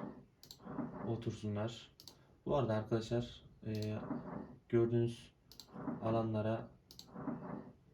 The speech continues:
çöp kovalarını kesinlikle ekleyin. Çünkü her yediklerini atıyorlar yerlere. Böyle bir sıkıntı var maalesef.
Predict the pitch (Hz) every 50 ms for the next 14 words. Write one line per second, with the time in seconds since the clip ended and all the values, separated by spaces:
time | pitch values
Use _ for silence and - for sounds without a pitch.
0 | - - - - _ _ - - - 135 123 123 - - 113 107 107 104 104 101
1 | 104 107 107 - - 107 - - - 117 110 - - 101 101 101 - - 110 107
2 | 107 107 - - - 117 107 - 113 110 107 - - - - _ _ _ _ -
3 | - - - - - - _ _ _ _ _ - 117 120 120 120 113 113 107 110
4 | - - 107 104 107 110 117 117 - - - 107 - - - 110 104 101 101 101
5 | - - - - - - - - - - _ _ _ _ - - - _ _ _
6 | - - - - - _ _ _ _ _ _ _ _ - - - - 110 104 101
7 | 98 98 98 95 95 98 104 110 - - - - 101 98 98 101 - - - -
8 | - 104 101 - 98 98 95 92 95 95 92 95 - - - 101 -